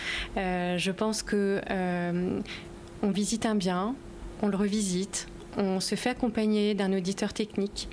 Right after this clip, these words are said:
euh, on regarde, euh, la documentation juridique, euh, et financière, la copropriété, euh, s'il y a des procédures, euh, quelles sont les charges de copropriété. Euh, pour une maison, on vérifie les servitudes.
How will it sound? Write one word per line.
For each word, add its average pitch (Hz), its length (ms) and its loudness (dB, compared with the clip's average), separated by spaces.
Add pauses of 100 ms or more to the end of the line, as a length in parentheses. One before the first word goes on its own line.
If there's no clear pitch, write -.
(480)
euh, 180 420 0
on 196 120 2
regarde, 220 600 0 (160)
euh, 190 140 2
la 190 120 2
documentation 208 720 2
juridique, 208 640 -2 (500)
euh, 175 480 0
et 208 60 2
financière, 202 840 0
la 196 100 2
copropriété, 214 880 -2 (380)
euh, 196 100 2
s'il 185 220 0
y - 20 4
a 202 40 2
des 196 100 2
procédures, 196 880 0
euh, 185 380 2 (240)
quelles 202 160 0
sont - 180 2
les 208 140 4
charges 202 300 0
de 220 80 2
copropriété. 220 800 0 (600)
Euh, 190 200 2
pour 202 200 2
une 202 100 6
maison, 214 420 4
on 196 120 4
vérifie 190 440 2
les 202 120 2
servitudes. 202 800 2